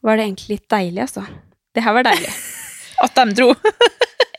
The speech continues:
Speaker 1: Ja, eller ikke sånn. Jeg s-, jeg elsker jo tida sammen, på en måte, men nå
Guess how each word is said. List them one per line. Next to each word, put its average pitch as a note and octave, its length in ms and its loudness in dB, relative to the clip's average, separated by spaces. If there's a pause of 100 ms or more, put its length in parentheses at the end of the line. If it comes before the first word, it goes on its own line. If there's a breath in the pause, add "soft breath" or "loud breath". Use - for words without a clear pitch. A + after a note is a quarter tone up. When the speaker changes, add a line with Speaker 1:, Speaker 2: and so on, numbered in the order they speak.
Speaker 1:
Ja, D#4+ 560 6
eller C#4+ 300 2
ikke C4+ 180 -6
sånn. B3+ 320 2
Jeg A#3+ 220 2
s-, C#4 260 0
jeg G3+ 240 4
elsker G3 460 0
jo F#3+ 100 2
tida F3+ 240 2
sammen, F3 400 0
på C4 80 -4
en C4 80 2
måte, G#3 240 2
men C#4 160 0
nå A3+ 80 2